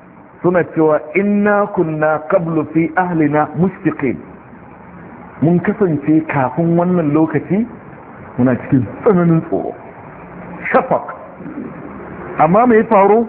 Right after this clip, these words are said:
"فمن الله علينا ووقانا عذاب السموم." Sai Allah ya mana baiwa. Ku duba, ba su ce, "فجزانا الله" ba. Sai Allah ya saka mana kan aikinmu. A'a. Saboda, "لن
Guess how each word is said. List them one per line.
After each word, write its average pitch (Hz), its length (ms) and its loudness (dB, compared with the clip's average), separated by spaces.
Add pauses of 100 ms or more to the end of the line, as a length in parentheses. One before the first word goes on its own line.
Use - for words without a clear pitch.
(520)
"فمن 220 460 4
الله 185 520 4
علينا 165 540 2
ووقانا 160 540 0
عذاب 127 340 0
السموم." 107 340 -8 (1300)
Sai 170 100 4
Allah 180 320 6
ya 165 80 2
mana 165 240 2
baiwa. 151 560 4 (640)
Ku 170 120 2
duba, 208 360 2 (680)
ba 165 140 -2
su 180 80 -2 (120)
ce, 214 260 2
"فجزانا 165 420 4
الله" 127 280 2
ba. 87 100 -6 (200)
Sai 151 80 -6
Allah 160 280 2
ya 139 80 0 (120)
saka 170 340 2
mana 143 200 -2
kan 139 200 -6
aikinmu. 113 380 -6 (120)
A'a. 165 340 2 (1200)
Saboda, 160 480 2 (440)
"لن 175 380 2